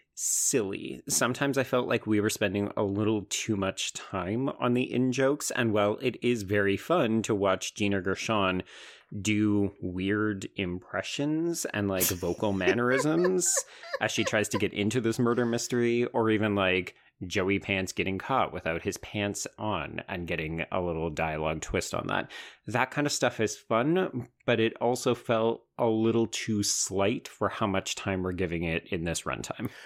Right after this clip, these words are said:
Speaker 2: I, I can totally understand that. Honestly, it, it was, when we first meet, eh, eh, the, the chemistry felt off a little bit. I
Speaker 1: Yes.
Speaker 2: liked the idea that, like, all these people,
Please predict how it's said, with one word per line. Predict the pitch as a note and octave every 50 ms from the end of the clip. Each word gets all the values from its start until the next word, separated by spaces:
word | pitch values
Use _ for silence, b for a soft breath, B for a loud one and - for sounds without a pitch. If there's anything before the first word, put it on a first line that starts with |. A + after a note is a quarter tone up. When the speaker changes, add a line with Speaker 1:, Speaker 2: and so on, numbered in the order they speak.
| B B _ -
Speaker 2:
I, | E3+ E3 -
I | - D#3 F3
can | E3 G3 G3
totally | G3 F#3+ E3 D#3 D3+ D3 C#3+
understand | C3 B2+ A#2+ - A#2+ A2 G#2+ G#2+
that. | A2 -
Honestly, | A2 B2+ C3+ D3 C#3+ E3+ C3+
it, | C#3+ C3+ C#3+ C3 C#3+ C#3+ - C3+
it | E3
was, | F3+ G3 F#3 - - -
when | D#3+ D#3 D#3+ F#3 F#3 F#3
we | F3+ E3+
first | C#3 - F3+ F#3+ G#3 G#3 - C3+
meet, | C3+ C3 C3 C#3+ C#3 -
eh, | C#3 - A#2 B2 -
eh, | C3+
the, | C3 D#3 D#3
the | C#3+ C#3 C#3
chemistry | C#3 - - - G3+ G#3+ A#3 A3 - - A3+ A3 G#3+
felt | G#3+ - - C3+ C3 B2+ - - -
off | F2 F#2 F#2+ G2+ - -
a | - D3+
little | E3 F3+ F#3 F#3
bit. | E3 F3+ F3+ E3+ B B B B B B _ -
I | D3+ D#3+
Speaker 1:
Yes. | A#2 G#2 -
Speaker 2:
liked | B2 D3+ F#3 - - - F#3
the | G#3 G3+ F3+
idea | D#3 C#3+ B2 A#2 B2 B2+ C3+ C#3+ C3+
that, | C#3+ -
like, | A#2+ B2 A2+ G#2 - _ -
all | G#2+ G#2 A2
these | A2 A#2+ A#2+ -
people, | - - G#2 - A2+ A2+ A#2 A#2 B2